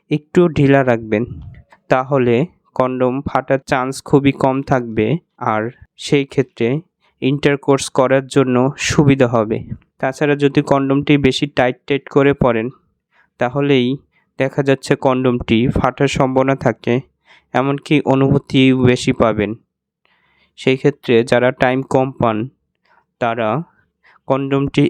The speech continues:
একটু মাথার দিকে হালকা করে ঢিলা রাখবেন, যাতে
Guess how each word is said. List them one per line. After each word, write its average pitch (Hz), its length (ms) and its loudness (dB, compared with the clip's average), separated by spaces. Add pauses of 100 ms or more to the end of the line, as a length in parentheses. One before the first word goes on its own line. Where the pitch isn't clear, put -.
একটু 139 240 0
মাথার 131 380 -2
দিকে 143 240 -2
হালকা 135 380 0
করে 131 280 0
ঢিলা 131 320 2
রাখবেন, 117 400 -2 (600)
যাতে 127 340 0